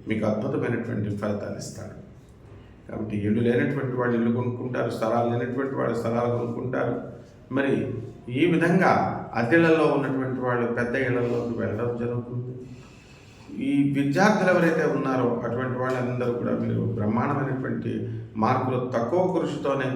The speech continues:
మీరు సాధించడం జరుగుతుంది. అలాగని కృషి చేయడం మానేయకూడదు.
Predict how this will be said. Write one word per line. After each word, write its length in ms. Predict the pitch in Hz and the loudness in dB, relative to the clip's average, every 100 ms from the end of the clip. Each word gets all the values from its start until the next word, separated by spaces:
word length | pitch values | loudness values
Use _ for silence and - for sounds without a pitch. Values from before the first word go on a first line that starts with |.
| 127 - | -6 -6
మీరు 140 | 113 113 | -4 -4
సాధించడం 760 | 113 110 113 117 113 - - | -2 -2 0 -2 -4 -6 -4
జరుగుతుంది. 400 | 110 113 113 123 | -2 -2 -2 -2
అలాగని 480 | 107 110 113 113 110 | 0 0 -2 -4 -4
కృషి 220 | 107 - | -4 -4
చేయడం 260 | 113 113 107 | -4 -2 -2
మానేయకూడదు. 720 | 104 120 120 120 156 - | 0 0 -2 -2 -2 -4